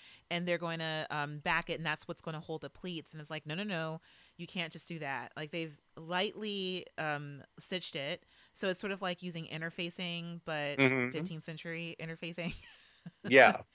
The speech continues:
Speaker 1: And then the, the next step is to actually, um, uh, you know,
Speaker 2: Yes,
Speaker 1: fix the wool
Speaker 2: as they
Speaker 1: fibers to
Speaker 2: say,
Speaker 1: that.
Speaker 2: yes, as they say, "Send the steam down into the pleats."
Speaker 1: Send the
Speaker 2: And the
Speaker 1: steam down, yes.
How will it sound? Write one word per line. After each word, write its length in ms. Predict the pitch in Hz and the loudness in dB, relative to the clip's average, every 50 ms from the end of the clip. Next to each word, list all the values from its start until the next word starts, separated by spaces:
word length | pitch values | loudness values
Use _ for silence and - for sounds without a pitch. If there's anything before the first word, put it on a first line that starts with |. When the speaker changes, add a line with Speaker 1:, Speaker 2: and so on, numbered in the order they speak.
| - - - - - - - _ _ - | -20 -18 -16 -14 -14 -16 -16 _ _ 0
Speaker 1:
And 120 | 208 190 | 2 2
then 280 | 190 185 185 180 175 - _ _ - - | 4 2 0 0 -2 -6 _ _ -16 -6
the, 280 | 165 190 175 175 156 170 | 0 2 2 2 2 2
the 100 | 175 170 | -2 0
next 220 | 170 175 165 - - | 2 2 2 0 0
step 240 | - 175 165 - 165 | 0 0 0 0 0
is 180 | 156 160 - - | -2 -2 -2 -4
to 120 | - 165 | -4 -2
actually, 640 | 156 151 - 147 151 - - - 160 151 143 143 131 _ _ _ _ _ _ _ _ _ - | -2 -2 0 0 -2 -2 -4 -8 -8 -8 -8 -10 -12 _ _ _ _ _ _ _ _ _ -8
um, 560 | 151 147 143 135 131 131 - - 139 139 143 - _ _ _ _ _ _ _ _ - - | -6 -4 -4 -4 -6 -8 -16 -16 -18 -18 -18 -20 _ _ _ _ _ _ _ _ -12 -8
uh, 560 | 151 147 143 135 131 131 127 127 123 - - - - _ _ _ _ _ _ _ - | -6 -4 -2 -2 -4 -4 -6 -8 -10 -12 -14 -14 -16 _ _ _ _ _ _ _ -10
you 60 | 160 | -8
know, 160 | 160 165 147 | -6 -6 2
Speaker 2:
Yes, 140 | - 117 107 | 6 8 8
Speaker 1:
fix 240 | - - - - - | 8 8 4 -2 -4
the 100 | - 175 | -4 -4
wool 100 | 165 156 127 | 4 8 8
Speaker 2:
as 120 | 123 113 - | 8 8 8
they 160 | 123 123 120 | 8 8 8
Speaker 1:
fibers 280 | 117 - - 113 110 104 | 8 4 4 4 6 6
to 80 | 107 | 4
Speaker 2:
say, 20 | 107 | 2
Speaker 1:
that. 280 | 104 110 113 107 - _ _ - _ _ _ _ _ | 0 -4 -8 -10 -10 _ _ -20 _ _ _ _ _
Speaker 2:
yes, 240 | - 107 95 95 - - | 0 0 0 0 0 0
as 180 | 120 110 - | -2 0 4
they 140 | - 120 113 | 6 4 4
say, 520 | 107 - 113 110 107 104 104 104 107 107 - - - - - - | 6 6 8 8 10 10 8 6 4 0 -4 -14 -16 -16 -10 -4
"Send 540 | - - - - - 123 127 131 135 120 | -2 0 6 10 10 10 10 10 6 -2
the 160 | 113 120 123 113 | 2 2 2 2
steam 720 | - - - - - 113 110 117 117 113 113 113 110 101 | 2 -4 -6 -4 0 2 2 4 4 4 2 2 6 8
down 260 | 104 101 95 92 95 | 10 10 10 10 6
into 180 | 95 95 - | 2 -2 -2
the 120 | 95 - - | -6 -6 -8
pleats." 760 | - - - - 95 - - - - - - - - - - | -12 -4 -2 -2 0 -2 -4 -8 -8 -6 -6 -6 -6 -8 -10
Speaker 1:
Send 480 | - - - - 233 214 247 311 339 359 | -10 -8 -4 0 0 0 0 -2 -4 -4
the 80 | 359 370 311 | -4 2 8
Speaker 2:
And 180 | - - 127 247 | 8 8 10 10
the 60 | 247 | 6
Speaker 1:
steam 320 | - 240 233 226 220 214 | 6 6 2 -4 -6 -4
down, 380 | 180 160 139 139 131 127 131 135 | -4 -4 -4 -4 -6 -10 -10 -10
yes. 220 | 147 135 - - | -10 -10 -10 -10